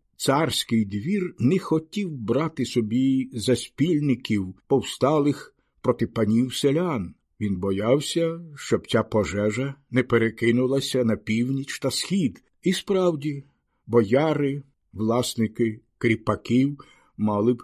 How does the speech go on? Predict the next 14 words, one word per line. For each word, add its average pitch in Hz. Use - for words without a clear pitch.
боятися 120
таких 104
спільників, 120
як 101
козаки. 90
Їхні 127
інституції 123
могли 113
б -
стати 123
небезпечною 139
спокусою 139
для 104
московитів. 127